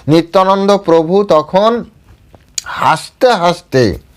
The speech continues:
চৈতন্য মহাপ্রভুর চরণে বলেছিল, "আরে ছোট সন্তান যদি পিতার, হ্যাঁ, গালে চড় মারে, তাহলে কি পিতা কখনো তার, আহ,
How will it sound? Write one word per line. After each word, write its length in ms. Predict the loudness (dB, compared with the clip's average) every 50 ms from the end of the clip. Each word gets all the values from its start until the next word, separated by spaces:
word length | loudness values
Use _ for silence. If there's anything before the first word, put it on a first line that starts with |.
| _ _ _ _ _ _ _ _ _ _ _ _ _ _ _ _ _ _ _ _ _ _ _ _ -20 _ _ _ _
চৈতন্য 420 | -2 0 0 0 0 -2 -2 -2 -2
মহাপ্রভুর 840 | -4 -6 -8 -8 -10 -10 -8 -8 -6 -2 -2 -2 0 -2 -4 -4 -4
চরণে 360 | -4 -4 -4 -4 -4 -6 -4
বলেছিল, 540 | -4 -4 -4 -4 -6 -6 -6 -4 -4 -2 -4 -4 -6 -12 -18 -20 -20 -8 -4
"আরে 200 | 0 0 0 0 -2 -8 -14 -16
ছোট 240 | -6 -4 -4 -2 -2
সন্তান 800 | -4 -4 -6 -6 -4 -2 -2 -2 -2 0 0 2 2 2 0 -2 -6 -12 -18 -20 -10 -4
যদি 260 | -2 0 0 0 -2
পিতার, 580 | -2 -2 -2 -2 0 2 2 4 4 2 0 -2 -10 -18 -20 _
হ্যাঁ, 260 | _ -2 0 0 0 -2 -6 -14 _ -4 -2
গালে 260 | 0 0 2 0 -2
চড় 340 | 0 0 2 2 2 2 2
মারে, 220 | 0 0 0 0
তাহলে 340 | -2 -2 -4 -2 0 -2 -2
কি 220 | 0 0 -2 -2 -2 -6 -14 -20 _
পিতা 280 | -6 -4 0 0 0 0
কখনো 320 | 0 -2 -2 -2 -2 -4 -2
তার, 260 | 0 2 2 2 0 -2 -8 -14 _ _ -20 -10 _
আহ, 260 | -4 -2 -2 -2 -4